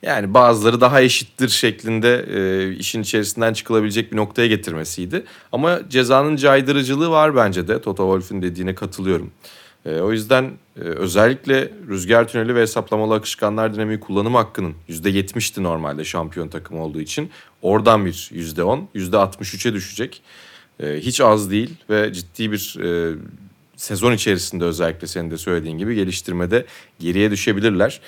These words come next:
Ya sportif bir cezasının olması bence yeterince caydırıcı. Bütçeyi aşmayı, e, strateji içerisine, e, oturtmayacaktır takımlar. O yüzden ben de, e, çıkan kararın yeterli olduğunu düşünüyorum. Ki zaten kasıt da yok bu arada. Yani hani,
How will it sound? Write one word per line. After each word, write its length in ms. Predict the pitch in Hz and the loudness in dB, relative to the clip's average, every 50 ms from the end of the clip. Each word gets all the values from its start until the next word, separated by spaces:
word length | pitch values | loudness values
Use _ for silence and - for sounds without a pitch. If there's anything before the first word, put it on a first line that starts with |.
| - - - - | -20 -20 -8 -4
Ya 80 | - 104 | -2 -2
sportif 580 | - - - - 165 175 170 - 196 180 - 196 | -2 -2 0 2 2 2 2 0 -6 -6 -4 -2
bir 180 | 196 196 190 | -2 -2 2
cezasının 520 | 175 185 185 180 185 175 180 180 190 185 185 | 2 2 4 6 4 4 4 2 0 0 0
olması 380 | 185 180 156 151 151 - 180 | 0 2 2 0 -2 0 2
bence 300 | 175 156 151 143 143 170 | 2 2 2 2 0 0
yeterince 520 | 165 165 160 156 - 151 131 127 131 143 143 | 0 0 0 0 2 2 2 2 2 0 2
caydırıcı. 600 | 147 143 139 131 113 113 110 110 135 160 147 139 | 4 4 4 4 2 0 -2 -2 -2 -2 -2 -4
Bütçeyi 360 | 123 - - - 127 135 123 | -6 -6 -2 0 2 4 4
aşmayı, 580 | 120 113 - - 127 117 127 135 147 156 165 - _ - - - _ _ - | 2 0 0 -2 -2 0 0 0 0 -2 -4 -8 _ -20 -20 -20 _ _ -4
e, 180 | 87 85 85 85 82 85 - - _ - | -2 0 0 -2 -4 -6 -10 -16 _ -10
strateji 600 | - - - - 120 110 - 127 123 113 135 139 | -10 -10 -4 -2 -2 0 0 0 0 2 0 0
içerisine, 580 | 127 - - 127 113 110 - - 120 135 143 | 0 2 2 2 2 2 -2 -4 -2 0 0
e, 260 | 143 - - 113 110 | 0 -2 -2 0 0
oturtmayacaktır 840 | 110 123 123 - - 127 113 - 107 92 82 87 82 82 - - 85 | 0 0 0 -2 -6 -10 -8 -4 -4 -2 0 -2 -2 -2 -4 -10 -10
takımlar. 680 | - - 87 87 - 85 87 101 123 143 143 - - - - | -10 -10 -10 -10 -8 -8 -4 -4 -4 -4 -4 -8 -12 -10 -8
O 100 | 120 107 | -6 -6
yüzden 340 | 90 80 87 113 117 117 107 | -6 -4 -4 -4 -4 -2 0
ben 240 | 104 95 85 82 98 | -2 -2 -2 -2 -4
de, 300 | 107 110 98 90 85 85 | -4 -4 -4 -4 -6 -6
e, 60 | 87 | -6
çıkan 340 | - - - 107 92 90 95 | -8 -8 -6 -4 -4 -4 -4
kararın 400 | - 98 87 85 82 95 107 107 | -2 -2 0 0 0 0 -2 -2
yeterli 480 | 95 98 95 - - 101 92 95 95 | -4 -4 -4 -2 -2 -2 0 0 0
olduğunu 340 | 92 85 76 69 87 104 101 | 0 -2 -2 -4 -8 -8 -8
düşünüyorum. 420 | 98 - - 98 90 78 69 67 - _ _ _ _ _ _ _ _ _ - | -10 -12 -12 -10 -10 -10 -10 -12 -14 _ _ _ _ _ _ _ _ _ -2
Ki 60 | 175 | 2
zaten 340 | 190 220 220 - 208 170 143 | 4 4 6 6 4 2 2
kasıt 380 | - - 139 - - - _ - | 0 -2 -2 -2 -4 -4 _ 0
da 40 | 151 | 0
yok 260 | 151 151 151 - - | 0 0 -2 -4 -4
bu 100 | 98 85 | -2 -2
arada. 220 | 78 73 - 71 | -2 -2 -4 -6
Yani 240 | 78 85 87 90 90 | -4 -4 -4 -2 -2
hani, 220 | 90 92 95 95 | -2 -2 -2 -4